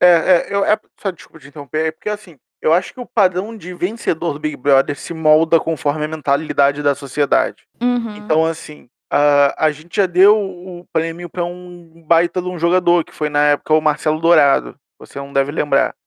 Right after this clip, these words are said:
Speaker 1: O Dourado
Speaker 2: Não.
Speaker 1: jogou. O Dourado era o bad boy, ele falava as paradas na cara, ele fazia o jogo dele, ele articulava tudo. Ele era mais sincerão, no final das contas. Mas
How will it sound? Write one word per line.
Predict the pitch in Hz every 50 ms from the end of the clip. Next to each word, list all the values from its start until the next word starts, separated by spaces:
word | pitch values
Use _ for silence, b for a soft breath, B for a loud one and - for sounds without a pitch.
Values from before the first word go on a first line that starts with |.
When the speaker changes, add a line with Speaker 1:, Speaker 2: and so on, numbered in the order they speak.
| _ _ -
Speaker 1:
O | 143
Dourado | 156 165 156 156 160 170 175
Speaker 2:
Não. | 156
Speaker 1:
jogou. | 165 220 262 254 226 208 180 156 139 - -
O | 127
Dourado | 123 147 139 135 139 143 160
era | 160 180
o | 180
bad | 170 180 185 180 175 190
boy, | 180 185 190 180 175 170 165 156
ele | 151 151 147 143 143 -
falava | _ 156 147 143 143 143 147 143 147 156
as | 156 -
paradas | - - 165 160 160 156 160 151
na | 156 165 165
cara, | _ - 180 170 160 156 151 151 151
ele | 151 151
fazia | 156 _ - 156 147 151 135 139 160 156
o | 156 156
jogo | 143 151 147 165 180
dele, | 180 180 180 175 170 165 160 160 156
ele | 156 160 156
articulava | 143 - - - - - 196 190 175 165 165 156 180
tudo. | 175 _ 214 220 185 175 165 160 156 156 156 151 - _ _ _ _ -
Ele | 170 190
era | 202 208
mais | 208 226 220 -
sincerão, | - 240 226 220 - 262 220 196 180 170 165 156
no | 151 135
final | - 147 143 143
das | 139 135 -
contas. | - - 143 135 131 117 - 123 120 - _ _ _ _
Mas | 147 151 151 151 151 156 151 151 156 156 156 156 156 156 156 151 151 151 151 147 135